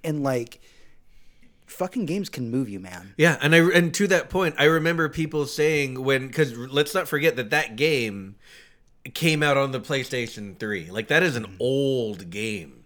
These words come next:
Speaker 1: They
Speaker 2: That is
Speaker 1: made
Speaker 2: an
Speaker 1: an
Speaker 2: old,
Speaker 1: A I.
Speaker 2: old game.
Speaker 1: Mm-hmm.
Speaker 2: That came out, that game came out the same year as Uncharted three.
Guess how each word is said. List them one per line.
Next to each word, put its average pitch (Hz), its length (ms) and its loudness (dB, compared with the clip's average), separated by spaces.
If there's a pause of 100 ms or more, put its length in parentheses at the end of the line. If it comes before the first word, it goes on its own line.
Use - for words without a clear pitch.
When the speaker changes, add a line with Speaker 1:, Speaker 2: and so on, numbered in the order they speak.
(140)
Speaker 1:
They 165 280 0
Speaker 2:
That 156 80 2
is 151 60 6
Speaker 1:
made 165 100 8
Speaker 2:
an 165 100 2
Speaker 1:
an 147 40 4
Speaker 2:
old, 165 80 6
Speaker 1:
A 165 180 10
I. 143 340 6
Speaker 2:
old 120 240 -2
game. 127 260 4
Speaker 1:
Mm-hmm. 104 180 -8
Speaker 2:
That 156 140 4
came 214 220 2
out, 190 340 0
that 170 180 4
game 190 220 2
came 190 280 -2
out 143 260 2
the 156 160 -4
same 156 400 -4
year 151 180 -2
as 120 120 -2
Uncharted 127 640 -6
three. 107 320 -6